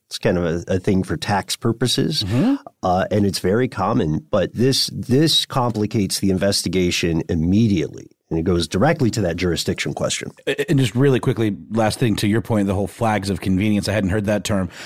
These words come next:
Speaker 2: but it's the same argument that came up when the, the cruise industry just took a absolute nosedive when covid hit. Um, the argument that they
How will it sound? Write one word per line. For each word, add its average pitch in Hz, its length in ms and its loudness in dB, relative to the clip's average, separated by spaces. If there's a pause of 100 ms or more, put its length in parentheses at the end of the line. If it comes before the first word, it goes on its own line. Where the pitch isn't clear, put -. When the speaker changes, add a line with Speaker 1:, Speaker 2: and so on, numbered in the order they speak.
(140)
Speaker 2:
but 117 100 0
it's - 80 -4
the 120 80 -2
same 110 640 0
argument 117 460 2
that 107 120 -6
came 110 240 0
up 117 200 0
when 98 160 0
the, 92 140 -2 (120)
the 92 300 0
cruise 139 380 4
industry 104 600 0
just 87 260 -6
took 113 220 0
a 82 120 -4 (420)
absolute 98 500 0
nosedive 101 640 2 (260)
when 104 160 2
covid 135 340 4
hit. 95 300 -2 (320)
Um, 98 500 2 (100)
the 110 240 0
argument 117 380 2
that 104 120 0
they 113 400 0